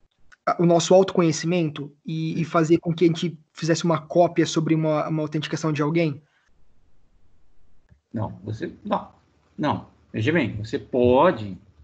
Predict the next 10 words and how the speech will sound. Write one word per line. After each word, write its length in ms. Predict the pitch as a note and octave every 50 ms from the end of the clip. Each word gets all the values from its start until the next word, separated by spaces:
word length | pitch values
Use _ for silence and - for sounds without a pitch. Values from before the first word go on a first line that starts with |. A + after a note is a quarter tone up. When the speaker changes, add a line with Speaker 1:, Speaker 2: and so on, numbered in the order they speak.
| _ _ _ _ _ _ -
Speaker 2:
você 180 | A2 - B2+
pode 500 | A2+ A2+ - B2+ - - G3 E3+ C#3 B2
colocar 760 | A2+ A#2 A#2+ A2+ G#2+ G#2+ - - A#2 A2+ G#2+ G2+ F#2+ F#2 - _ _ _ _ _ _ _ _ _
o, 320 | - F#2 G2 F#2 F2 E2+ G2+
o 40 | G#2
seu 300 | - - - D3 E3+ E3+
conhecimento, 920 | E3+ D3 C3 B2 A#2 A2 A2+ - B2 G#2 G2 A2+ D3+ G3+ G3 - - - A2+ - - _ _ _ _ _ _ _ _ _ _ _ _ _ _ _
tá? 220 | - G2 F#2+ F#2+ F#2
Não, 160 | G2 G2 G2+ G2+
não, 360 | G2 G2 G2 G2 G2 F#2+